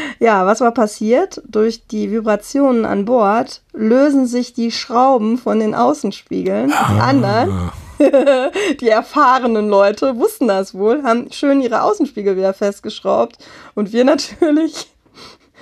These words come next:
Speaker 1: so nach dem Motto, "Hä, warum lassen die sich alle so viel Zeit? Wir wollen los." Äh,
Speaker 2: Ja.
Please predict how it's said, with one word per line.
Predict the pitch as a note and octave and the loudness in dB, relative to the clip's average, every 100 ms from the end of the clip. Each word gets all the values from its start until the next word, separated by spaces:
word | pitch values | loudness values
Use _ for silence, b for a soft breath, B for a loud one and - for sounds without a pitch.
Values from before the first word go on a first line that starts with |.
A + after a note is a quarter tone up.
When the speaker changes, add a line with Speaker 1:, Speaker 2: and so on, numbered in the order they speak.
| B B | B B
Speaker 1:
so | - | -4
nach | A#3 A3 | 0 0
dem | B3+ | 0
Motto, | A#3 A#3+ | -2 0
"Hä, | A#3+ C4+ D4 | 2 4 4
warum | A#3+ A#3+ A#3+ A#3+ | 2 0 -2 0
lassen | B3+ C4+ | 0 0
die | C4 | -2
sich | B3 A3+ | 0 0
alle | A#3+ | 0
so | A3+ | -2
viel | A#3 A3+ | -4 -6
Zeit? | - A#3 C4 | -2 0 0
Wir | A3+ | 0
wollen | A3 A3 | 2 2
los." | A3 A#3 E4 F4+ | 4 4 2 0
Äh, | - - | -4 2
Speaker 2:
Ja. | B2+ A2 | 2 2